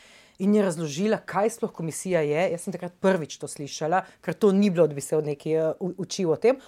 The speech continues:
Učili smo se o sami Ekonomiki Evrope, ja, o Evropski komisiji, eh, ne. In nam je predstavila, kaj je, kakšne so možnosti,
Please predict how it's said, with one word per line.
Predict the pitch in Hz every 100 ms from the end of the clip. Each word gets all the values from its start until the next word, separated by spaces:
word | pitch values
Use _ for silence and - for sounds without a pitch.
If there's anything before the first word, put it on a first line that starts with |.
| -
Učili | 214 302 285
smo | 254 202
se | 180
o | 180
sami | 220 208 190
Ekonomiki | 175 - 175 233 320 -
Evrope, | 233 196 196 151
ja, | 269
o | - 190
Evropski | 208 -
komisiji, | - 180 175 - 165 160
eh, | - 156 147
ne. | 147 127 - - - - -
In | 202 202 196
nam | 190 170
je | 220 - _ _ 220
predstavila, | 208 - 170 214 262 185
kaj | - 202 208
je, | 190 196 175
kakšne | 196 196 220
so | - 180
možnosti, | 175 190 175 175 -